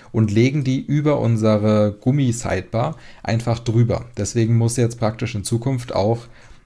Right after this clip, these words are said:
unsere Aside, also unsere neu-, unsere neue Sidebar, das Ganze triggern. Und hier unten ist im Prinzip nur noch dieser nette Effekt.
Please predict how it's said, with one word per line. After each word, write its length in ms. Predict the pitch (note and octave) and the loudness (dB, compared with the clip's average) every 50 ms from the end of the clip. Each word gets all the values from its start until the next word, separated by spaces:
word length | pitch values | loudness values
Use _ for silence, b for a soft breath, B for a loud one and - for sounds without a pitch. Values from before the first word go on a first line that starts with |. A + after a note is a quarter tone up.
| B | B
unsere 600 | - - A2 A2 G#2+ G2+ G#2+ G#2 G2 G#2 A2 A2 | -6 -2 0 0 0 2 0 0 2 2 0 0
Aside, 560 | G2+ G2 - - - F#2 G2 G2+ G2+ F2+ - | 0 -2 -4 -2 0 0 0 2 0 -2 -4
also 160 | - E2+ F#2 F#2+ | -6 -6 -6 -6
unsere 220 | F#2 F2+ F2 F2+ | -6 -6 -6 -4
neu-, 240 | F2+ F2 F#2+ G#2+ - | -2 -2 -2 -2 -2
unsere 360 | - G2+ G2+ G2 G2+ F#2+ F#2+ | -4 -4 -4 -4 -4 -4 -4
neue 380 | F#2+ F#2+ G2 G#2 B2 C3+ B2+ A2+ | -2 -2 0 2 2 2 0 0
Sidebar, 640 | A#2+ - - F2+ G2+ G#2 - - A2+ A#2 C3 C3 B B B B B | -2 -4 -4 -4 -4 -4 -2 0 0 0 0 -2 B B B B B
das 180 | - - - | -8 -8 -6
Ganze 280 | - G#2 G2 - - G2+ | -4 -4 -4 -4 -4 -4
triggern. 540 | - G2+ A2 B2+ B2 C#3+ C#3+ C#3+ D3 D3+ C#3+ - - - - - - | -2 0 0 0 2 0 0 0 -2 -6 -10 -14 -20 -20 -20 -8 -4
Und 320 | G#2+ G#2+ G#2 G#2 G#2 G#2 - - - | -2 0 0 0 0 -2 -4 -6 -6
hier 120 | A2+ A2 | -4 -2
unten 280 | - C3 B2+ D3 - A2+ | 0 0 0 0 0 -2
ist 140 | A2+ A2 - | -4 -2 -4
im 80 | A#2 | -4
Prinzip 380 | G#2+ - A2+ G2+ - A2 G#2+ - | -4 -2 -4 -4 -2 -2 -2 0
nur 140 | A#2 A#2 A#2+ | 2 4 4
noch 140 | A#2+ A2+ - | 4 2 2
dieser 260 | - A2+ G2 G#2 G2 | 0 -2 0 0 -2
nette 260 | F#2 F2 - - G#2+ | -2 -2 -4 -4 -4
Effekt. 440 | F#2 F2 - E2 F2 - - - | -4 -4 -6 -10 -12 -12 -14 -20